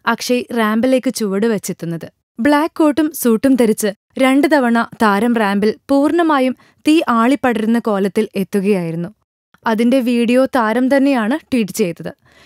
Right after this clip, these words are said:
എന്നാൽ ആരാധകരത് രണ്ട് കൈയും നീട്ടി സ്വീകരിച്ചു. പക്ഷേ ഭാര്യയ്ക്കത് അത്രയ്ക്കങ്ങ് ദഹിച്ചിട്ടില്ല. അതുകൊണ്ട് തന്നെ ട്വിങ്കിൾ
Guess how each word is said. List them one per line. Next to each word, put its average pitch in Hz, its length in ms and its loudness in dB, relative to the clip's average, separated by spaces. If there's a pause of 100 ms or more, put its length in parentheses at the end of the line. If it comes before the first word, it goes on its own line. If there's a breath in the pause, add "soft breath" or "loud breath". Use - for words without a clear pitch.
(240 soft breath)
എന്നാൽ 311 280 0 (140)
ആരാധകരത് 302 880 0
രണ്ട് 254 380 0
കൈയും 214 240 0
നീട്ടി 202 240 -2
സ്വീകരിച്ചു. 175 560 -6 (400)
പക്ഷേ 285 380 -2
ഭാര്യയ്ക്കത് 269 800 2
അത്രയ്ക്കങ്ങ് 262 540 -2
ദഹിച്ചിട്ടില്ല. 190 720 -4 (420 soft breath)
അതുകൊണ്ട് 320 360 0 (100)
തന്നെ 302 320 0
ട്വിങ്കിൾ 294 400 0